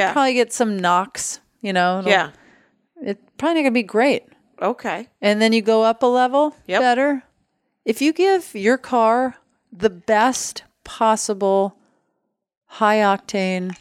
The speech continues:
Speaker 2: gasoline, <sighs> sweet, sweet ride.
Speaker 1: Sweet ride.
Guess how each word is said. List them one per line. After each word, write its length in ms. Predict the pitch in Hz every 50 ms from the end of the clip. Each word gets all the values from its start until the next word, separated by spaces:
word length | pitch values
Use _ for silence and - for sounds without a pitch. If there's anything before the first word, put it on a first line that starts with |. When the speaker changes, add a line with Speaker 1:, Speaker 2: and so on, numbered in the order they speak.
| _ _ -
Speaker 2:
gasoline, 800 | - 175 175 175 - - 180 175 170 170 170 180 196 202 196 - _ _ - - - _ _ _ _ _ _ _ _ _ _ _ _ _ _ _ _ _ -
<sighs> 20 | - - _ _ _ - - - - - - - _ _ _ _ _ _ _ _ _ _ _ _ _ _ _ _ _
sweet, 480 | - - - - - 202 208 208 175 -
sweet 260 | - - 180 180 160
ride. 440 | 117 147 147 143 139 135 123 - - _ _ - -
Speaker 1:
Sweet 380 | - - - - 262 262 226 208
ride. 360 | 269 277 262 185 - 285